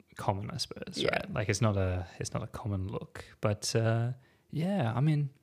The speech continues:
Speaker 1: I, I think that, uh, it's so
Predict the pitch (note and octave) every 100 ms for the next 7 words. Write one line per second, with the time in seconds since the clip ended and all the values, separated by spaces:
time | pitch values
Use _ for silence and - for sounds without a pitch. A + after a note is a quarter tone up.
0 | _ _ _ _ _ _ - - - A2
1 | B2 A#2 C3+ A2+ A2 G#2 - G#2 G2 G2
2 | G2 _ _ _ - A#2+ - A#2 G#2+ G2+
3 | G2+